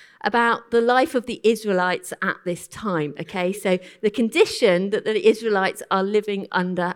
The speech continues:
at this time, and it's not that great. In fact, it's quite bad. It's a difficult time. There's been many kings, many different kings,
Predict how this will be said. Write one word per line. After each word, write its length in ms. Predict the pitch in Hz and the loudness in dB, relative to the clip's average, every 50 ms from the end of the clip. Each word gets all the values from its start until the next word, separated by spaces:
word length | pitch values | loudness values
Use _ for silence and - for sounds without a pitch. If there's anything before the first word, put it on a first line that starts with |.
| - | -2
at 160 | 185 170 - - | -2 -2 -2 -2
this 200 | 185 190 185 - | -4 -4 -4 -6
time, 320 | - - 254 220 196 180 | -8 -4 -2 -2 0 0
and 100 | 175 185 | -2 -4
it's 160 | - - - 240 | -4 -6 -6 -2
not 240 | 254 277 - - | -2 -2 -2 -2
that 200 | 240 208 - - | -2 -6 -6 -6
great. 480 | - 190 185 180 156 143 - - 175 - _ _ _ _ _ _ _ _ _ _ _ _ _ - | -4 -2 0 0 0 -2 -4 -6 -14 -20 _ _ _ _ _ _ _ _ _ _ _ _ _ -8
In 120 | 220 208 | -6 -2
fact, 280 | 202 226 214 - - - | 2 2 2 0 0 -8
it's 120 | - - | -12 -12
quite 440 | - - - 247 226 220 214 - - - - _ _ _ _ - | -8 -4 0 0 2 2 2 0 -2 -6 -20 _ _ _ _ -2
bad. 380 | - 214 185 175 165 160 156 - - | 2 2 2 4 2 0 0 -2 -6
It's 140 | 190 - 233 | -10 -6 -6
a 60 | 208 | -6
difficult 600 | - - 294 277 - 262 240 - 214 185 - - | -4 -2 -4 -4 -2 -4 -4 -2 -2 -4 -4 -4
time. 380 | - 196 175 160 143 139 160 - - - - _ | -8 -6 -6 -4 -4 -6 -8 -12 -18 -20 -14 _
There's 160 | - 220 220 | -4 -4 -2
been 300 | - 262 254 247 254 254 | -2 -2 -2 0 0 2
many 680 | 262 277 285 294 285 294 294 294 320 - - - - _ | 2 2 2 2 0 -2 -2 -2 -2 -2 -4 -8 -20 _
kings, 760 | - - - 247 196 190 180 147 143 139 139 - - - - - - _ _ _ _ _ _ _ - 233 | -10 -4 -2 0 0 0 0 -2 -4 -6 -8 -12 -16 -18 -20 -20 -20 _ _ _ _ _ _ _ -8 -2
many 380 | 233 254 277 277 277 277 269 | 0 2 2 2 2 0 -4
different 460 | 240 - 269 311 - - 240 214 - | -4 -2 -2 -2 -2 -4 -8 -8 -8
kings, 640 | - - - 180 160 160 170 208 233 247 - - - | -8 -6 -4 -4 -2 -2 -2 -4 -4 -6 -8 -14 -20